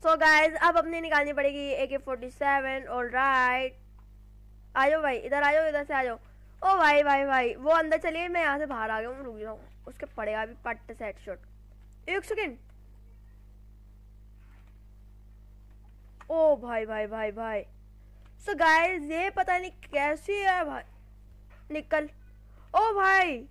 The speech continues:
तो भाई मैं एम्यूनिशन वाले से भाई बंदूक लाया था, उसने भाई इतनी महंगी दी है मेरे को ये बंदूक।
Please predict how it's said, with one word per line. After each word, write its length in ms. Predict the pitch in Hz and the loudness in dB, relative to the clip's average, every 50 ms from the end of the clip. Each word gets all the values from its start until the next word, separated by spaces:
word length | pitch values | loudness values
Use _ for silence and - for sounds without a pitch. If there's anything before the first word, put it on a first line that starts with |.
| - - - - - - - - - - - - - - - - - - - - - - - - - - | -20 -20 -20 -20 -20 -20 -20 -20 -20 -20 -20 -20 -20 -20 -20 -20 -20 -20 -20 -20 -20 -20 -20 -20 -14 -8
तो 80 | 403 415 | 0 2
भाई 180 | 403 415 440 | 4 4 4
मैं 320 | 453 480 466 453 - - 339 | 4 2 0 0 0 2 2
एम्यूनिशन 460 | 320 311 330 330 339 330 - 381 370 | 0 0 -2 -6 -6 -8 -8 -6 -2
वाले 200 | 370 359 349 349 | 0 0 0 0
से 80 | - 370 | -2 -2
भाई 180 | 370 381 392 330 | -2 -2 -2 0
बंदूक 360 | 269 277 269 269 302 330 339 | -4 -4 -4 -4 -8 -6 -2
लाया 200 | 339 311 294 302 | 0 0 0 0
था, 260 | 294 359 370 359 339 | 0 -2 -2 0 0
उसने 180 | 320 311 349 349 | -2 -2 -6 -8
भाई 220 | 320 320 330 359 381 | -4 -2 -2 -2 -2
इतनी 340 | 339 330 - 339 320 349 359 | -4 -8 -8 -10 -8 -6 -6
महंगी 320 | 349 349 320 320 302 330 | -4 -4 -4 -4 -6 -8
दी 200 | 294 254 277 285 | -12 -10 -8 -4
है 100 | 294 302 302 | -4 -2 -2
मेरे 140 | 302 294 302 | -2 -4 -4
को 100 | 320 311 | -6 -8
ये 80 | 294 | -6
बंदूक। 500 | 269 285 277 269 262 294 320 339 - - | -6 -8 -8 -8 -8 -8 -10 -10 -12 -16